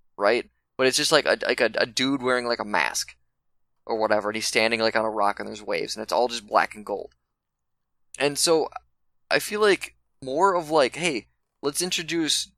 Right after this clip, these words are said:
different artistic styles into this," is good.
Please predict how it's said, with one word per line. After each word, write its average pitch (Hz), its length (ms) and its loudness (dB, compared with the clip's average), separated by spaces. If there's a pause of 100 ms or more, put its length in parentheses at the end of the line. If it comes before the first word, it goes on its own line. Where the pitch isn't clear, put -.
(140)
different 165 460 0 (240)
artistic 139 420 -2
styles 127 400 6
into 127 240 -6
this," 104 480 -4 (560)
is - 160 -10
good. 101 380 -4